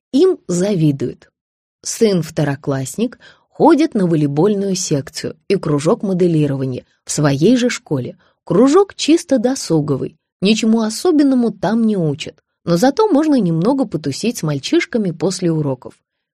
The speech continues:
Ещё два раза в неделю у сына занятия с логопедом,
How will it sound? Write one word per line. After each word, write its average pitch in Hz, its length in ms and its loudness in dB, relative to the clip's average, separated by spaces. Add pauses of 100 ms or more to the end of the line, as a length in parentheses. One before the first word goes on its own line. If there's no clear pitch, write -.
(200)
Ещё 220 480 4
два 165 220 0
раза 143 240 0
в 143 60 0
неделю 285 440 2
у 247 60 0
сына 294 320 0
занятия 220 500 -2
с - 120 -6
логопедом, 185 760 -2